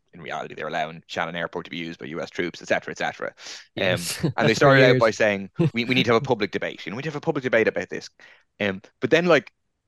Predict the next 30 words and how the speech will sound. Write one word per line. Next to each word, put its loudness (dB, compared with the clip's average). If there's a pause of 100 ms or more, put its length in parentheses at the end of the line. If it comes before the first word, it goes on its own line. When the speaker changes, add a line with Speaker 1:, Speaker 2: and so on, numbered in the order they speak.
(400)
Speaker 1:
you 0
know, 4
we 4
were 8
like, 4
"Okay, 2
yeah, 0
let's 0
have 4
a -14
public -6
debate." -10
We -4
put 0
forward 4
a 0
bill 6
for 0
a 4
referendum -2
to -8
insert 0 (540)
neutrality 2
in -2
the -6
Constitution. -6
They 4
voted 2
against -8
it. -4